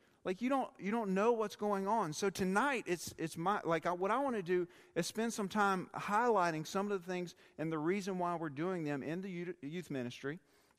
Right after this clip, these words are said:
uh, and just talk about some of the things that God's doing in and through the students. And so hopefully, uh, you'll be encouraged by what God's doing, and that will just encourage you to continue to,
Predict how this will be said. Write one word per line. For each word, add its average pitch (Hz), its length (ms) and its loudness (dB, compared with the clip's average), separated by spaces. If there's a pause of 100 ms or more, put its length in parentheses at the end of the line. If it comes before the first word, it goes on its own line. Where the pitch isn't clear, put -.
uh, 139 240 2
and 175 160 -2
just 202 200 -6
talk 233 220 -2
about 196 160 -2
some 202 140 -2
of 185 120 -4
the 185 60 -6
things 185 160 -4
that 170 80 -4
God's 175 340 0
doing 180 340 0
in 180 120 -2
and 170 100 -6
through 180 160 -2
the 160 80 -4
students. 180 420 -4
And 151 100 -6
so 151 200 0 (300)
hopefully, 196 580 0 (240)
uh, 139 80 2
you'll 175 200 2
be 190 160 2
encouraged 196 480 0
by 160 140 6
what 156 240 2
God's 156 320 4
doing, 165 260 2
and 147 120 0
that 175 160 2
will 175 80 -6
just 160 180 -8
encourage 160 400 0
you 156 60 -6
to 147 80 -6
continue 160 520 -4
to, 139 200 -2